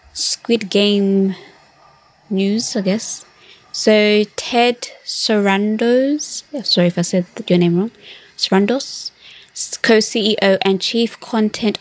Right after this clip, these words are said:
Officer of Netflix, revealed that Squid Game could become the most popular show of all time.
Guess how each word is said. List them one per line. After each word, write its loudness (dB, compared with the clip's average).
Officer 0
of -4
Netflix, -2
revealed 2
that 0
Squid -4
Game 0
could 0
become -2
the -2
most -2
popular -2
show 2
of 2
all 0
time. -2